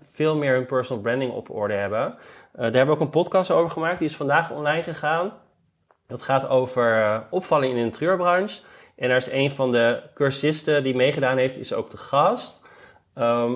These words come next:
en dat is een mooi gesprek geworden. Dus, eh, mocht je tijd hebben, ga dat vooral luisteren. Ehm, en we hebben afgelopen week de podcast van, eh, Carolien van Velsen van Zuiver, eh,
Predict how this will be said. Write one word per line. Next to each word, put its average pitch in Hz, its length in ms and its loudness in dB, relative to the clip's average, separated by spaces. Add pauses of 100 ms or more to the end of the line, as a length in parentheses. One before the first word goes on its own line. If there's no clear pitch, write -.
en 131 200 0
dat 135 240 2
is 123 160 -2
een 143 80 -2
mooi 147 140 2
gesprek 147 320 -2
geworden. 147 580 0
Dus, 120 260 -10
eh, 110 180 -2
mocht 117 220 -4
je 127 100 -8
tijd 117 240 2
hebben, 107 420 0
ga - 200 -6
dat 143 160 -2
vooral 110 220 -2
luisteren. 185 640 0 (560)
Ehm, 147 460 2 (200)
en 208 140 2
we 185 60 2
hebben 165 260 4
afgelopen 160 400 0
week 143 280 2
de 123 340 2
podcast 139 600 -4
van, 117 440 0 (100)
eh, 104 380 -2 (140)
Carolien 135 360 2
van 123 180 -4
Velsen 151 420 0
van 127 180 -6
Zuiver, 127 640 0
eh, 104 200 0